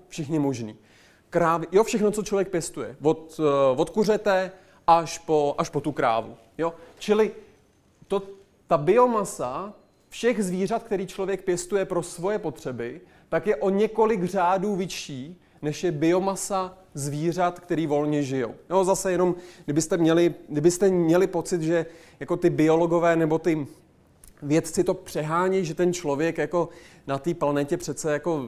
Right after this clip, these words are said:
ta planeta je velká a tak dále. No jasně, ale jako fakt, fakt nás je hodně, jo. Takže z hlediska hub jsme ještě pořád jako nedůležitý, jo. Houby nás pořád jako o několik řádů převyšujou. Pořád ty houby jsou důležitější než my.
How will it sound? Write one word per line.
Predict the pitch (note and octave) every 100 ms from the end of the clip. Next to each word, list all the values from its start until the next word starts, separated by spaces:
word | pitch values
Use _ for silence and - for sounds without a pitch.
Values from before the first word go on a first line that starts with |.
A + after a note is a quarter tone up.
| -
ta | C#3
planeta | - C3+ C#3 D#3+
je | C3+
velká | B2+ B2+ D#3 D3
a | D3
tak | D3+
dále. | C#3 A#2+
No | C#3 D#3
jasně, | C3+ - - F3 F#3
ale | F#3+ D#3+ D#3+ D#3+ D#3 D3
jako | C#3 - D3 C#3+ - _ _ _ _ _ -
fakt, | E3+ E3+ - -
fakt | - G#3 - F3+
nás | D#3+ D#3+
je | D3+
hodně, | C3 A#2+ - G#2
jo. | C#3 - - - - -
Takže | C#3 G3 F#3+ - -
z | D3
hlediska | F3 A#3 - F#3
hub | D3+ G3+ - - _ -
jsme | - F#3+
ještě | F#3 A3+
pořád | - E3 F3 E3+
jako | F3+ G3
nedůležitý, | D3+ B2 A#2+ A#2 A#2 A#2+ D3
jo. | C3
Houby | C3+ C3+ C#3+
nás | D3 C#3+
pořád | - C#3+ C#3+ C#3
jako | C#3+ -
o | C#3
několik | C#3 D#3+ D3+
řádů | D3+ C3 C3+ D#3+
převyšujou. | D#3+ C3 B2 B2 A#2
Pořád | D#3 F3+ F3+
ty |
houby | E3+ D#3+ D#3+
jsou | F#3+
důležitější | C#3+ C3 C#3+ D3+ C#3+ D#3+
než | F3 -
my. | A#2+